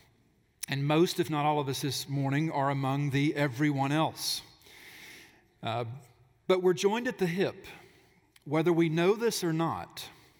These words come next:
And Romans nine through eleven is here so that we know this.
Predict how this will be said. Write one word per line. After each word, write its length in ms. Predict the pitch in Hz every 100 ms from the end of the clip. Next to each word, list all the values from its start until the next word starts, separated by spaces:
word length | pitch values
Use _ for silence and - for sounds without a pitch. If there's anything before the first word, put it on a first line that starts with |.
| _ -
And 140 | 120
Romans 400 | 135 156 160 131
nine 340 | 143 139 147 147
through 140 | 143
eleven 340 | 127 131 120 123
is 160 | 113
here 300 | 131 120 120
so 180 | 127 123
that 180 | 117 120
we 120 | 117
know 220 | 120 180
this. 540 | 139 95 92 - -